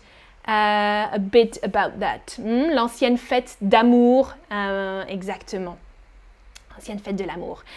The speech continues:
Okay, I think that's, um, enough for today.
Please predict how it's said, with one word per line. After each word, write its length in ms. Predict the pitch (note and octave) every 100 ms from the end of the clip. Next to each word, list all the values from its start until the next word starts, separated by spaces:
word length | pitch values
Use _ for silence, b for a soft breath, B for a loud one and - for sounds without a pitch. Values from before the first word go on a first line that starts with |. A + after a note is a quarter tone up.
| B B B
Okay, 480 | F#3 - G4+ C5+ D4 -
I 160 | C#4
think 420 | D#4 D4+ D#4 D#4 -
that's, 500 | C4+ C4+ - - -
um, 600 | A#3 A#3 A#3 A#3 A#3 A3+ A#3 - - b b b b b - - -
enough 460 | C4 B3 C4 F4 -
for 160 | D#4
today. 760 | D4+ C#4 A#3 A#3+ A#3 A#3+ E4+